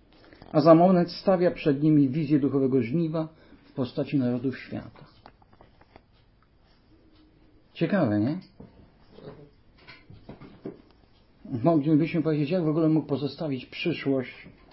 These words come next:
Ewangelii w rękach takich uczniów? Nie? Mógł, ponieważ nie widział ich takimi, jakimi byli, nie patrzył na ich przeszłe dokonania,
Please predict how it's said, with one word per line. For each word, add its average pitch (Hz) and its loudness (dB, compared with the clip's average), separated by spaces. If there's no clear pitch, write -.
Ewangelii 127 2
w 120 -6
rękach 127 -2
takich 147 -10
uczniów? 104 -12
Nie? 120 -12
Mógł, 190 6
ponieważ 160 2
nie 143 6
widział 180 0
ich 180 -6
takimi, 175 -2
jakimi 156 0
byli, 156 0
nie 147 8
patrzył 175 2
na 156 6
ich 165 -4
przeszłe 240 4
dokonania, 185 4